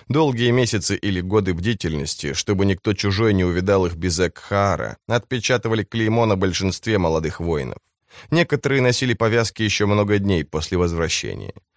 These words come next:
Такое никого не удивляло, но она слишком хотела его снова увидеть. Он аккуратно прихватил её за запястье.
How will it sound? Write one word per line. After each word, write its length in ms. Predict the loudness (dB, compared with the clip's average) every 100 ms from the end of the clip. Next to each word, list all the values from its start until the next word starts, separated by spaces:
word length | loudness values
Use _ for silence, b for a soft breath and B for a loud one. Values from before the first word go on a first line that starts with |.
| _
Такое 320 | -4 0 0
никого 360 | 0 0 2 4
не 100 | 4
удивляло, 640 | 2 0 -2 -4 -4 -8 b b
но 160 | 4 6
она 160 | 4 2
слишком 460 | 0 -2 0 -2
хотела 400 | 0 0 4 4
его 240 | 4 4 0
снова 380 | 0 0 0
увидеть. 640 | -2 -2 -6 -10 -16 -18 -18 _ _ 0
Он 160 | 2 2
аккуратно 460 | 2 2 2 0
прихватил 500 | -4 -2 -2 0 -2
её 160 | 0 0
за 100 | -2
запястье. 680 | -4 -4 -6 -8 -12 -16